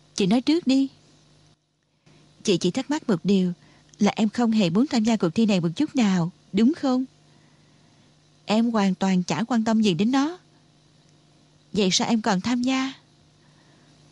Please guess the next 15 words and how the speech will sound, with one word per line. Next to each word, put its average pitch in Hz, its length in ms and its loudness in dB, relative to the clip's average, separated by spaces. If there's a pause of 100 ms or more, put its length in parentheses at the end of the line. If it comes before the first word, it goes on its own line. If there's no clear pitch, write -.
(180)
Ừm, 180 680 4 (840)
Mạnh 165 280 2 (140)
cao 233 180 -2
mặt 208 240 -2
lại. 151 320 -4 (840)
"Bị 180 300 2 (100)
ép 285 280 -2
buộc." 185 260 0 (1200)
Nhưng 185 180 2
cậu 156 320 -2
ngay 196 160 0
lập 165 200 -2
tức 302 140 -2 (100)
cười 175 160 0
to. 196 360 -2